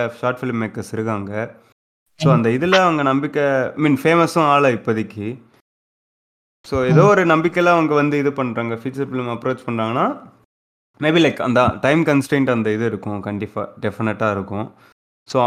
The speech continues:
Speaker 1: I think அந்த மாதிரி தான் அந்த என் ஃப்ரெண்ட் ஒருத்தன் ஸ்ரீநாத் சொன்னேன்ல, so, அவன் வந்து,
Speaker 2: ம்.
Speaker 1: like, அந்த இப்போ நீங்க சொன்ன இதே தான் அவங்க பண்ணியிருக்காங்க. YouTube சேனல்
Speaker 2: ஓகே.
Speaker 1: பார்த்து ஷார்ட், ஆ,
Speaker 2: அந்த YouTube சேனல்னா அந்த ஸ்ரீநாத்னா யார்? அந்த இது தானே ப்ரோ, வி எஃப் எக்ஸ் சொல்றீங்களா? அவர்
Speaker 1: ஆ,
Speaker 2: சொல்றீங்களா?
Speaker 1: அவரே தான், அவரே தான், எக்ஸ்பர்ட் எஃபெக்ட்ஸ்.
Speaker 2: ஓகே.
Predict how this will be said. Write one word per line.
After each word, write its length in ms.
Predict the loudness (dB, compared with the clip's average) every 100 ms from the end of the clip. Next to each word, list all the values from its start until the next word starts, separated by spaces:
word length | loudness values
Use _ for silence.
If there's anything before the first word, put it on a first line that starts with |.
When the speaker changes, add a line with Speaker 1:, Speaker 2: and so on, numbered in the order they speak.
| 2
Speaker 1:
I 120 | 0
think 160 | 2 2
அந்த 180 | 4 4
மாதிரி 200 | 4 4
தான் 160 | 4 2
அந்த 140 | 2 0 0 -2 -2 -4
என் 180 | -2 -4
ஃப்ரெண்ட் 280 | -2 -2 0
ஒருத்தன் 280 | -2 -4 -8
ஸ்ரீநாத் 420 | -6 -2 -2 -6
சொன்னேன்ல, 420 | -10 -8 -8 -8 -10
so, 200 | -8 -8 -6 -6
அவன் 260 | -4 -2
வந்து, 220 | 0 2 0
Speaker 2:
ம். 120 | 0
Speaker 1:
like, 180 | -6 -4
அந்த 220 | -4 0 0 0
இப்போ 200 | -2 0
நீங்க 200 | 2 2
சொன்ன 300 | 0 0 0
இதே 180 | 0 0
தான் 140 | 0 0
அவங்க 160 | 0 -2
பண்ணியிருக்காங்க. 580 | -4 -2 -4 -4 -8 -10 -16 _
YouTube 260 | -4 -2 -4
சேனல் 280 | -4 -4 -2
Speaker 2:
ஓகே. 60 | -2
Speaker 1:
பார்த்து 240 | -4 -2 -4 -2 -4 -6
ஷார்ட், 280 | -4 -4 -4 -6
ஆ, 100 | 0
Speaker 2:
அந்த 120 | 4 4
YouTube 240 | 4 0
சேனல்னா 280 | -4 -2 -2
அந்த 240 | -2 -4 -6
ஸ்ரீநாத்னா 540 | -12 -20 -10 -10 -6
யார்? 140 | -4 -4
அந்த 140 | -6 -6
இது 160 | -4 -2
தானே 200 | -4 -8
ப்ரோ, 140 | -16 -2
வி 100 | -2
எஃப் 180 | 0 -2
எக்ஸ் 140 | -4
சொல்றீங்களா? 380 | -6 -4 -2 0
அவர் 100 | 2
Speaker 1:
ஆ, 60 |
Speaker 2:
சொல்றீங்களா? 240 | 2 2 2
Speaker 1:
அவரே 220 | 0 2
தான், 160 | 2 0
அவரே 180 | 0 -2
தான், 120 | -2 -4
எக்ஸ்பர்ட் 300 | -6 -6 -6
எஃபெக்ட்ஸ். 320 | -8 -12 -12
Speaker 2:
ஓகே. 180 | -10 -8